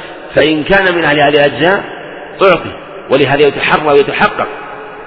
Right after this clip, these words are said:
فحل الوزن حتى يصيب سداد معيشة أو قوام معيشة ثم يمسك، وما سوى ذلك من الأشياء فهو سحت حرام والعياذ بالله. كل جسد نبت، نبت بسحت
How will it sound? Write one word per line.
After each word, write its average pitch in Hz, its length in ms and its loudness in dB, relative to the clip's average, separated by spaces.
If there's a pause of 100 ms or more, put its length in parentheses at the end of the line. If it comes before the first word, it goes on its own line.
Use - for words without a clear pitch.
(420)
فحل 185 280 4
الوزن 165 280 2
حتى - 240 2
يصيب 156 180 2
سداد 151 400 2
معيشة 135 600 0
أو 156 80 6
قوام 143 320 0
معيشة 147 240 -4
ثم 147 160 -2
يمسك، 190 340 2 (720)
وما 202 260 6 (100)
سوى 170 200 6
ذلك 147 340 4
من 139 80 0
الأشياء 131 220 -2
فهو 117 200 0
سحت - 320 -8
حرام 117 380 -2
والعياذ 101 200 -6
بالله. - 140 -12
كل 214 280 2
جسد 180 260 2
نبت، 160 240 -2
نبت 147 380 0
بسحت 156 280 2